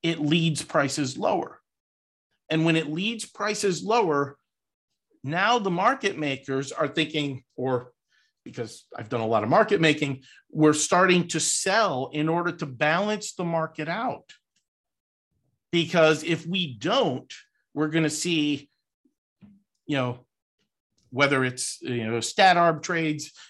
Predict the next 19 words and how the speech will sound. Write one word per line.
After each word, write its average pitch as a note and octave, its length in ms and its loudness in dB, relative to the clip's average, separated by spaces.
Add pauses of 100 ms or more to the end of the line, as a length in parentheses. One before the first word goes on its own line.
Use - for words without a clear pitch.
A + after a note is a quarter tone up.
you D#3 100 -2
know, C#3+ 80 -2
getting D#3+ 260 0
hit D#3+ 220 0
on D3+ 180 0
those D#3 260 -2
trades D#3+ 460 -6
or B2 280 -6
triangular C#3+ 520 0
arbitrage F3 640 0
trades D#3 300 -4
because D3+ 240 -12
the - 60 -18
cross F#3+ 300 2
rates F3 240 0
are D#3+ 100 0
out D#3 140 4
of D3 80 0
whack, D#3+ 380 0